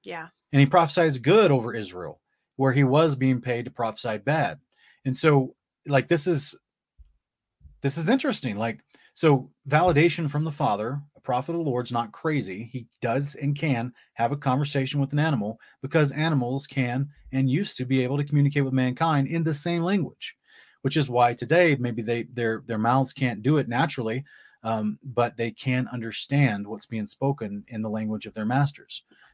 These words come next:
Speaker 2: It's amazing to me.
Speaker 1: Yeah.
Speaker 2: It's truly amazing.
Speaker 1: It really is.
Speaker 2: So it, it also, I wonder if anyone's done any studies on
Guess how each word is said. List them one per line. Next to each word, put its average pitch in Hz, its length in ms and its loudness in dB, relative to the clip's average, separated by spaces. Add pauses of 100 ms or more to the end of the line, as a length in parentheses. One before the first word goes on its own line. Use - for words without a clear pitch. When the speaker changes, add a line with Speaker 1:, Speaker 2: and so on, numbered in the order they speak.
Speaker 2:
It's 120 160 -4
amazing 147 400 2
to 87 60 -8
me. - 200 -18 (160)
Speaker 1:
Yeah. - 140 -20
Speaker 2:
It's 180 100 -10
truly 160 220 0
amazing. 143 320 0
Speaker 1:
It 185 40 -10
really 190 200 -6
is. 180 200 -12 (140)
Speaker 2:
So 170 160 10
it, 165 100 10
it 156 140 8
also, 156 460 8
I 135 160 4
wonder 151 200 4
if 147 100 -2
anyone's 131 280 6
done 127 100 0
any 113 100 -2
studies 127 400 0
on 101 340 -4